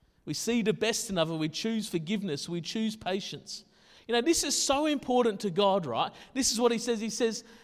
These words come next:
"He'd rather us deal with our grudges and unforgiveness first than make an offering and a sacrifice." That's how important our inner life is to God. Saying, "Before you worship, before you give anything,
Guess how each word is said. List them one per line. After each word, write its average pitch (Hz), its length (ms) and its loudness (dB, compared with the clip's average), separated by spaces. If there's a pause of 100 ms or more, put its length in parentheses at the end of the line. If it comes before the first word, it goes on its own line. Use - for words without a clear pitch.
"He'd 277 240 0
rather 277 460 6
us 240 260 0
deal 226 320 0
with 262 200 0
our 220 160 8
grudges 208 500 0
and 202 120 0
unforgiveness 190 960 -4
first 208 640 -2 (220)
than 202 240 2
make 190 240 -2
an 175 100 -4
offering 160 360 -6
and 139 80 -8
a 135 60 -8
sacrifice." - 800 -12 (1900)
That's 254 220 0
how 226 320 0
important 196 480 2
our 147 140 -2
inner 170 200 -4
life 147 300 -4
is 139 160 -10
to 147 80 -8
God. 113 380 -6 (380)
Saying, 202 220 0
"Before 269 380 0
you 285 140 0
worship, 233 420 -2
before 277 320 -2
you 285 120 0
give 226 240 -4
anything, 240 420 -2